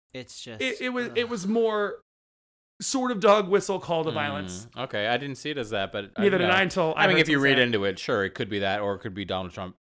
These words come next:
Speaker 3: phrasing something in a stupid way. That's not unlike him.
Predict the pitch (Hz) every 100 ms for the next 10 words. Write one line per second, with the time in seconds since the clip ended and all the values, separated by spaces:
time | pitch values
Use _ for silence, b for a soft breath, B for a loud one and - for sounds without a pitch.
0 | _ 104 - 107 92 92 98 90 87 85
1 | - 98 87 85 90 87 104 _ - 98
2 | - 104 95 92 92 82 87 87 - 78
3 | 101